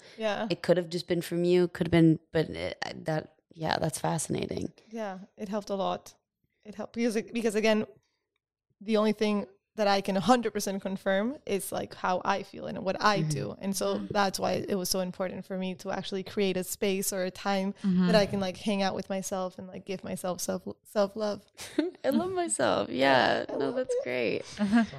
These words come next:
Speaker 4: awesome.
Speaker 2: And that's healthy.
Speaker 1: Yeah. What about you guys? I wanna hear about your, like, spiritual
Speaker 3: Ben, you wanna go?
Speaker 2: Yeah, Ben, and you go.
Speaker 1: definition slash journey.
Speaker 4: Um, yeah.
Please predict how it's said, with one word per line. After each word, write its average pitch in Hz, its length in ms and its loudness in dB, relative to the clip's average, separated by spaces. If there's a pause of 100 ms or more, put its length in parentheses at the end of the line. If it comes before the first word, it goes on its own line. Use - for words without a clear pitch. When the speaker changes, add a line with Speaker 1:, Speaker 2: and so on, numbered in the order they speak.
Speaker 4:
awesome. - 200 -14
Speaker 2:
And 226 100 0
that's 311 140 6
healthy. 165 720 2
Speaker 1:
Yeah. 262 280 -4
What 226 200 -4
about 320 160 0
you 339 140 -2
guys? 202 320 -4
I - 40 -16
wanna 269 200 -10
hear 247 360 -4
about 233 400 -4
your, 247 380 -2
like, 190 240 -2 (400)
spiritual 185 840 -2
Speaker 3:
Ben, 196 240 0
you 196 60 -2
wanna 190 200 -6
go? 220 280 -4 (300)
Speaker 2:
Yeah, 175 100 2
Ben, 180 160 4
and 185 160 8
you 180 60 6
go. 156 60 2
Speaker 1:
definition 208 380 4
slash 202 420 -4 (120)
journey. 214 480 -2 (100)
Speaker 4:
Um, 113 640 0 (1300)
yeah. 117 460 -4